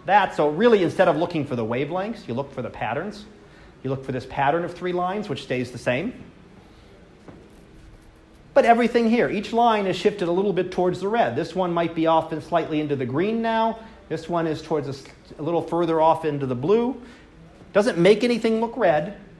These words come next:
but it ma-, shifts everything towards longer wavelengths.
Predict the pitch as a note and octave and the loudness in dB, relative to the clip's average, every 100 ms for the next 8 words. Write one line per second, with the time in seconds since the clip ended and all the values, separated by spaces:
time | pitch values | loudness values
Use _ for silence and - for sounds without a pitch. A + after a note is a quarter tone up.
0 | - - - - - - - - - E3+ | -20 -20 -20 -20 -20 -20 -20 -20 0 4
1 | E3 E3 F3+ F3 A#3 A3+ G#3+ G3 F#3+ F3+ | 4 4 0 0 0 2 4 4 4 2
2 | E3+ - E3+ C#3+ C#3+ C#3 C#3 C3 B2+ - | 0 2 2 2 4 4 4 2 -2 -4
3 | C#3 C3 A#2 F#2 - - - | -2 0 -2 -8 -14 -20 -20